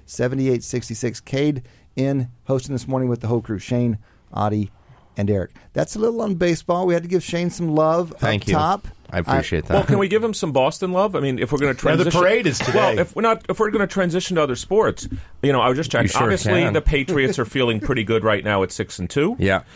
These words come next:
Speaker 3: Um, the Celtics should be feeling pretty good about their position. Um,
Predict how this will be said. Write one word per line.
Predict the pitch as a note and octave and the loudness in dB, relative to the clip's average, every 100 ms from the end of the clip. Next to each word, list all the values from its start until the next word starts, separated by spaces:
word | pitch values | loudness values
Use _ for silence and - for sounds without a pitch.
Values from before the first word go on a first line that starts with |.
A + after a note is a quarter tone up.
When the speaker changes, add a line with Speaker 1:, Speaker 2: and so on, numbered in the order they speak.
| - - | -20 -2
Speaker 3:
Um, | B2 A#2+ G#2 - | 0 2 0 -4
the | |
Celtics | A2+ - D3 E3 F3+ | -4 0 0 0 -4
should | - D3+ C3+ | -4 -4 -2
be | B2 | -2
feeling | - B2 A#2 G#2 | 0 0 0 0
pretty | - A#2 | -2 0
good | G2+ A2+ | 2 2
about | G#2 G#2 G2+ | 4 2 2
their | G2+ | 0
position. | F#2+ G2 F#2 F2+ D#3+ F#3 - - - | -2 -2 -2 0 -2 -4 -6 -20 -4
Um, | A#2+ A2+ G2+ | -2 0 -2